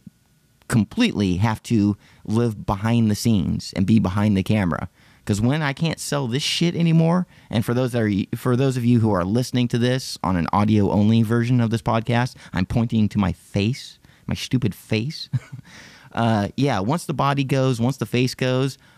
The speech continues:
I'm fucked. I'm, I, w-, here's what I'm trying to do. I'm trying to live long enough to where we get to the inevitable point where our, where our system of commerce and our government has to become a, um,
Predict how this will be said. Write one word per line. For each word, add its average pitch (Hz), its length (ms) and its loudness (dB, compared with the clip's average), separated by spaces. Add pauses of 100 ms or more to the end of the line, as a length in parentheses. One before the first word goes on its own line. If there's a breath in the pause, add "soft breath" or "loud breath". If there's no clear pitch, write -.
(240 soft breath)
I'm 120 400 -2
fucked. - 760 -8 (360 loud breath)
I'm, 135 280 0
I, 95 60 -4
w-, 143 220 -2
here's 254 200 0
what 220 80 0
I'm 160 100 -2
trying 120 180 -2
to 107 60 -4
do. 101 180 2
I'm 120 200 0
trying 247 460 0
to 175 100 0
live 147 580 0
long 123 460 2
enough 190 440 0 (600 soft breath)
to 160 160 2
where 131 200 2
we 127 120 0
get 143 200 -2
to 139 80 -2
the 120 180 4
inevitable 131 600 0
point 127 500 0
where 107 300 0
our, 101 240 0 (300)
where 107 340 0
our 104 160 0
system 135 400 -2
of 95 120 -2
commerce 117 440 0
and 98 100 0
our 90 80 2
government 107 480 0 (420 loud breath)
has 127 280 -2
to - 80 -10
become 107 560 0 (100)
a, 95 440 2
um, 87 420 0